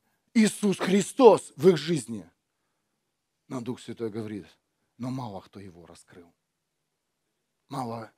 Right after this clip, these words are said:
кто заглянул. А что же им Бог подарил? Что же им Бог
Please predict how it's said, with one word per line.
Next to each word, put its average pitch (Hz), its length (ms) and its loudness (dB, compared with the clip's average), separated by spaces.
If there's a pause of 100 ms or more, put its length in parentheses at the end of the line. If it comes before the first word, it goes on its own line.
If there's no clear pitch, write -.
кто - 340 -20 (160)
заглянул. 123 680 -10
А 117 80 -18
что 147 220 -14
же 123 160 -14
им 120 260 -12
Бог 107 340 -14 (220)
подарил? 95 580 -16 (1080)
Что - 220 -14
же 139 160 -16
им 139 340 -8
Бог 123 340 -12